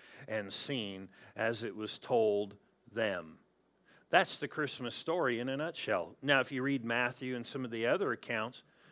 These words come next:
you, you'll hear a little bit different things that were explained. But I wanna look at some of this, this really, this gift that was given to us and what really happened. And,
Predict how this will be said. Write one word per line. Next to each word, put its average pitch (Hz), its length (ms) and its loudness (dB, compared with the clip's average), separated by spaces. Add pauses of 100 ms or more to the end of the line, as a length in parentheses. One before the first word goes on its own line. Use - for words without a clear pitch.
(100)
you, 131 240 -8
you'll 143 260 0
hear 151 280 6
a 139 40 2
little 139 380 2
bit 135 240 0
different 135 360 -2
things 123 300 -2
that 139 100 -2
were 127 140 0
explained. 117 720 0 (500)
But 143 80 2
I 196 100 4
wanna 285 220 0
look 156 260 0
at 117 120 -2
some 131 280 -2
of 113 120 -4
this, 120 360 -4 (1120)
this 131 280 -2
really, 139 380 2
this 117 280 -4
gift 131 360 -2
that 123 140 2
was 120 200 -4
given 135 340 -4
to 117 240 -4
us 101 300 -4 (400)
and 123 180 -2
what 147 240 2
really 151 320 4
happened. 123 720 2 (160)
And, 127 300 -2